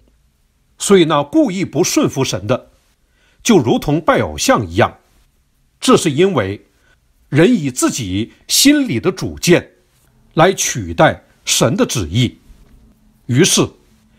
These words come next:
先知向扫罗王发出了可怕的判语：“因为你厌弃了耶和华的命令，耶和华也厌弃你做王。”撒母耳所说的这句话是带有权柄的，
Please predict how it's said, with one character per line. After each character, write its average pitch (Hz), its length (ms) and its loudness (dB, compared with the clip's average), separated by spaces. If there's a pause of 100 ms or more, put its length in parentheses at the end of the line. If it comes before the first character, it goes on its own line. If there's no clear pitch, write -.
(360)
先 190 320 2
知 185 120 -2
向 143 240 0
扫 110 200 -2
罗 127 200 2
王 101 300 -4 (420)
发 180 320 2
出 190 160 2
了 139 100 0
可 117 320 -4
怕 - 220 -2
的 127 100 -4
判 143 240 -2
语 87 200 -10 (1000)
：“因 185 180 6
为 170 140 0
你 113 280 -4
厌 175 280 -2
弃 - 180 0
了 120 160 -2
耶 180 160 0
和 - 140 -4
华 104 160 -4
的 147 80 -2
命 165 240 0
令， 107 240 -4 (840)
耶 220 180 4
和 - 140 -2
华 107 480 0 (100)
也 117 280 -2
厌 98 380 -2
弃 - 360 -4
你 107 200 -2
做 127 240 0
王。” 85 340 -4 (1300)
撒 170 220 2
母 156 120 -2
耳 117 180 0
所 127 200 -4
说 226 180 0
的 175 120 -2
这 151 120 0
句 113 140 -4
话 - 360 -2 (100)
是 - 180 -4
带 175 200 0
有 107 140 -4
权 - 300 -6
柄 98 200 -6
的， - 320 -10